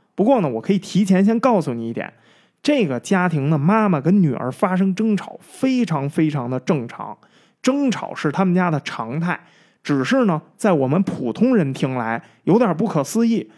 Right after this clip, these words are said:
你说一七岁的女孩，她能跟她妈吵什么呢？怎么吵起来的呢？哎，这就是这个案件啊，容易调动公众舆论的地方。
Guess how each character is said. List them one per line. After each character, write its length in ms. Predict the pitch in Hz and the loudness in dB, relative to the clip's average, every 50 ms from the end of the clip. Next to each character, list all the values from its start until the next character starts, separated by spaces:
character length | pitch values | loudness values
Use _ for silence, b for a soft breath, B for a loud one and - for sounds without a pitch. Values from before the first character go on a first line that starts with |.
| b b b b - | b b b b 0
你 120 | 156 156 156 | 0 2 4
说 160 | 185 254 262 | 4 2 2
一 160 | 247 240 - | 2 0 -2
七 400 | - - - - 277 277 285 285 | -2 -2 0 2 2 2 2 4
岁 200 | 208 247 208 160 | 4 4 4 4
的 120 | 139 135 | 2 2
女 120 | 131 127 117 | 0 0 -2
孩， 240 | 104 - 127 123 139 | -2 0 0 0 0
她 120 | - - 196 | 0 0 0
能 120 | 190 190 196 | 0 0 0
跟 100 | 202 180 | 2 2
她 140 | 196 190 | 2 2
妈 220 | 196 196 190 196 190 | 2 2 2 0 -2
吵 280 | - - 160 123 104 | -2 0 -2 0 0
什 160 | 117 127 120 101 | -2 -4 -4 -4
么 120 | 120 147 | -2 -2
呢？ 160 | 190 202 175 - _ _ _ _ _ | -2 -2 -2 -4 _ _ _ _ _
怎 280 | - - - 156 113 | -8 -4 -4 -2 -2
么 120 | 110 127 147 151 | -2 -2 -2 -2
吵 420 | - - - - 120 131 180 269 | -2 -4 -2 -2 0 2 2 2
起 140 | 226 247 233 | 2 2 4
来 200 | 185 156 135 131 | 4 2 2 0
的 120 | 131 135 | 0 -2
呢？ 180 | 131 127 127 - _ _ _ _ _ _ _ | -4 -6 -6 -8 _ _ _ _ _ _ _
哎， 280 | 165 160 220 262 269 - - | -2 0 0 0 0 -2 -2
这 220 | - 277 294 285 262 | 0 0 0 2 2
就 200 | 285 277 254 208 | 4 4 4 4
是 120 | 170 170 | 4 2
这 160 | 165 196 170 | 2 2 0
个 80 | 156 151 | 0 0
案 240 | - 196 175 160 143 | 0 0 0 2 0
件 180 | 160 185 165 | 0 0 0
啊， 240 | 139 120 110 92 104 | 0 -2 -4 -6 -6
容 300 | 110 131 131 139 135 208 | -4 -2 -2 0 0 0
易 160 | 277 269 226 175 | 2 2 2 2
调 300 | - - 240 185 160 147 | 2 0 0 0 0 0
动 180 | 151 143 135 | 0 0 0
公 180 | 135 220 240 247 | 0 0 2 4
众 200 | 226 226 185 151 | 4 4 4 2
舆 180 | 139 139 170 | 2 2 2
论 160 | 214 233 208 175 | 4 4 4 4
的 80 | 170 | 2
地 220 | 165 233 214 170 113 | 0 0 -2 -4 -4
方。 160 | - - | -6 -10